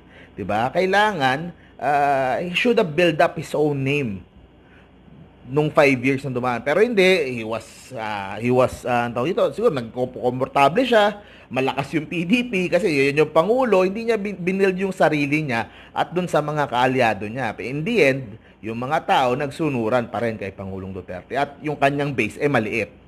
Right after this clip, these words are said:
Si, yung, I mean, yung kay Senator Coco, yung sa kanyang sariling base ay maliit.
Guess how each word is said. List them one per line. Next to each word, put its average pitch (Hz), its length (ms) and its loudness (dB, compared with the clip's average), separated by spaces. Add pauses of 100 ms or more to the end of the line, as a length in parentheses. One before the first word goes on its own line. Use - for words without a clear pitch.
(680)
Si, 135 320 2
yung, 147 240 -2
I 143 80 0
mean, 147 160 -2
yung 135 80 0
kay 127 80 4
Senator 120 320 0
Coco, 107 320 -2
yung 117 80 -4
sa - 80 -6
kanyang 123 240 -4
sariling 185 400 2
base 135 320 0
ay 123 160 -2
maliit. 101 420 -4